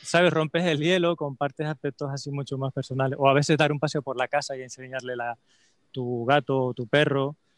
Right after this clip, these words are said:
o tu bebé. Eh, eh, hay un montón de cosas, pero es verdad que necesitas hacer una inversión, mm, consciente y explícita para que eso ocurra,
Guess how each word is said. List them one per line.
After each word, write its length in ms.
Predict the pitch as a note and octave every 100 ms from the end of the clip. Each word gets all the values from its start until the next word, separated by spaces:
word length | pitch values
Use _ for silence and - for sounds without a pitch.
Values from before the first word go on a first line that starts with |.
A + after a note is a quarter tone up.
| _ _ _
o 280 | - B2 B2
tu 140 | A#2 A#2+
bebé. 480 | A#2+ C3+ D#3 D3+ D#3+ _ _ _ _ _
Eh, 100 | C3+ -
eh, 60 | B2 B2
hay 140 | B2 C#3+
un 60 | D#3
montón 260 | D3+ D#3
de 80 | D3+
cosas, 240 | D#3 D3 E3+
pero 140 | D3+ D3+
es 60 |
verdad 200 | D3+ D#3+
que 140 | E3+ D3
necesitas 480 | C3+ C3 C#3 E3 E3
hacer 180 | D#3+ D3
una 160 | D3+
inversión, 600 | D3 C#3+ C3+ - D3+ E3+ - _ _ _ _ _
mm, 440 | B2+ B2+ B2 A#2 A2+ _ _ _ _ _ _ - _
consciente 600 | - C#3 C3 D3+ D#3+ D3+
y 120 | D3 D#3
explícita 640 | D3 D#3 - D3+ D#3+ G#3 _ _
para 180 | C#3+ C3
que 80 | C3+
eso 120 | D3+
ocurra, 440 | C3 C#3+ C3+ A2+